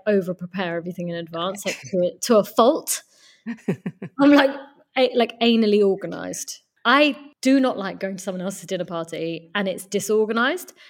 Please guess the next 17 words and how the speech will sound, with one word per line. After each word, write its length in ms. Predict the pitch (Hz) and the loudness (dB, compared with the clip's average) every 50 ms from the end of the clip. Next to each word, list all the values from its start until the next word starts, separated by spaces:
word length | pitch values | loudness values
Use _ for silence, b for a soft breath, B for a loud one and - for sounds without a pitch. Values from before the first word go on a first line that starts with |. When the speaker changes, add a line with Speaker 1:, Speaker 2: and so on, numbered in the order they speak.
| B B | B B
Speaker 1:
I 60 | - | 0
went 140 | 233 262 269 - | 0 0 0 -2
to 40 | |
someone's 320 | - - 247 233 214 208 - | -6 -6 -4 -2 -2 -2 -2
Speaker 2:
Mm. 40 | 247 | -2
Speaker 1:
dinner 140 | 247 247 | -2 -2
party 300 | 214 208 185 175 - 175 | -2 -2 -4 -4 -6 -6
once 240 | 175 175 160 165 165 | -6 -6 -6 -8 -8
and 80 | 165 190 | -4 -4
they 220 | 202 214 202 208 - | -2 -4 -4 -4 -4
then 140 | 220 214 214 | -4 -2 -2
made 180 | 208 196 185 165 | -2 -2 -4 -4
me 260 | 190 185 208 254 294 | -4 -2 0 0 0
cook. 480 | 285 285 - 175 165 - - - - - _ - | 0 -4 -6 -8 -8 -8 -10 -16 -18 -16 _ -8
I 40 | 190 | -8
was 140 | 190 185 - _ - | -8 -8 -10 _ -4
outraged 420 | 226 247 277 - 202 180 196 190 | -2 -2 -2 -2 -2 -4 -4 -4